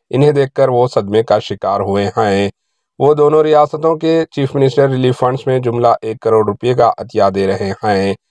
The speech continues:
काबिल अजीम अल्लू अर्जुन के साथी जूनियर एनटीआर ने भी दोनों रियासतों के लिए एक करोड़ रुपए का अतिया का ऐलान किया था।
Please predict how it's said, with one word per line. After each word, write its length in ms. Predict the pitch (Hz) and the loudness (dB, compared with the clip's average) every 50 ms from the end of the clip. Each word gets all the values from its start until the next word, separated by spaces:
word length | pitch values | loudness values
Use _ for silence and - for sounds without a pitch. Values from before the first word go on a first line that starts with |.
| _ _ _ _ _ _ _ | _ _ _ _ _ _ _
काबिल 240 | 123 123 131 139 143 | 0 2 2 4 4
अजीम 280 | 147 147 156 175 170 | 4 4 4 4 2
अल्लू 200 | 165 160 160 160 | 2 4 4 2
अर्जुन 300 | 160 156 151 160 170 180 | 2 2 2 0 -2 -2
के 160 | 165 170 160 | 0 0 0
साथी 380 | 143 - 139 131 131 135 147 143 | 2 2 0 0 0 -2 -4 -4
जूनियर 340 | 139 135 131 131 131 127 123 | -4 -4 -2 0 0 2 2
एनटीआर 440 | 123 123 117 120 120 117 123 127 135 | 0 0 0 2 2 4 4 2 2
ने 200 | 135 127 123 120 | 0 -2 -2 -2
भी 320 | 117 127 131 131 131 131 - _ _ _ _ _ - | -2 -2 -2 -2 -4 -6 -8 _ _ _ _ _ 0
दोनों 280 | 127 143 151 156 156 | 0 2 4 2 2
रियासतों 500 | 156 156 151 147 143 - 151 151 160 165 | 2 4 2 2 2 0 -2 -2 -2 -2
के 120 | 156 165 156 | 0 -2 -2
लिए 280 | 143 143 143 147 139 - - | -2 0 0 0 0 0 0
एक 220 | 120 120 127 - | -2 -4 -2 0
करोड़ 300 | 127 120 120 120 117 117 | 0 2 2 2 2 0
रुपए 280 | 113 117 - 123 131 131 | -2 -4 -4 -4 -4 0
का 180 | - 131 123 | 2 2 2
अतिया 540 | 123 - - - 120 - 113 110 110 110 104 - - _ _ | 2 0 -4 -12 -14 -2 0 2 4 4 2 0 -4 _ _
का 180 | - 113 104 101 - 101 | 0 0 0 0 -2 -4
ऐलान 320 | 104 101 98 95 95 95 - _ | -2 0 0 0 0 -4 -8 _
किया 220 | 104 95 92 95 | 0 0 0 0
था। 460 | - - - 110 107 98 95 95 95 | -2 -2 0 2 2 2 2 0 -2